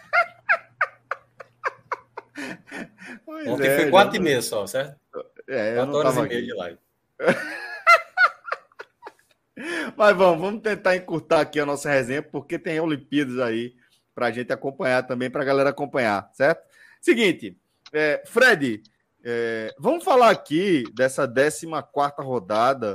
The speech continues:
Speaker 1: da, da Série A, né? É, ainda tem um jogo em aberto, Fluminense e Juventude ainda vão se enfrentar, mas, é, a gente teve clássicos já analisados aí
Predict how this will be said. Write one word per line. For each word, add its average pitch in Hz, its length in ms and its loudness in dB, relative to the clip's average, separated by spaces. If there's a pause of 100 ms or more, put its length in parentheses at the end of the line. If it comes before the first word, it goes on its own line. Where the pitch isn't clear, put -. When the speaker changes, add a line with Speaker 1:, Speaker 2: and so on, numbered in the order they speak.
(240)
Speaker 1:
da, 101 520 -6
da 98 160 -10
Série 101 360 -6
A, 131 400 -4
né? 104 300 -20 (400)
É, 95 380 -6
ainda 117 220 0
tem 123 160 -4
um 120 60 -2
jogo 110 240 -2
em - 20 -2
aberto, 123 600 4
Fluminense 120 540 -6
e 117 40 -12
Juventude 113 540 -6
ainda 110 180 -4
vão 107 140 -8
se 123 120 -14
enfrentar, 123 720 2 (380)
mas, 151 800 4 (420)
é, 120 800 4
a 131 120 2
gente 131 280 -6
teve 143 640 2 (240)
clássicos - 760 0 (380)
já 139 180 0
analisados 135 720 2
aí 120 440 -4